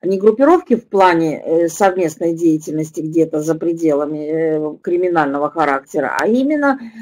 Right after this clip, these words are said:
группирование по каким-то признакам. Ну, как правило, там бывает лидер, который вокруг себя группирует этих детей, ну, и он говорит: "Если ты будешь с ним общаться,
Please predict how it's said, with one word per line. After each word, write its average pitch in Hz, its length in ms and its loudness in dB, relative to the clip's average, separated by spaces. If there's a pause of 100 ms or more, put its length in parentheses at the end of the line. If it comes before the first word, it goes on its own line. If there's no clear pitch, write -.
(100)
группирование 220 840 4
по 240 480 4 (300)
каким-то 214 580 2
признакам. 202 540 0
Ну, 247 100 0
как 220 180 -2
правило, 254 300 4
там 170 160 0
бывает 165 400 2
лидер, 175 460 0
который 277 360 2
вокруг 269 360 -2
себя 233 260 -4
группирует 226 580 2
этих 202 280 -4
детей, 214 340 -6
ну, 254 240 0
и 330 360 0
он 254 260 2
говорит: 180 440 0
"Если 196 200 -6
ты 233 80 -4
будешь 240 240 -4
с - 60 -14
ним 247 140 0
общаться, 247 600 -2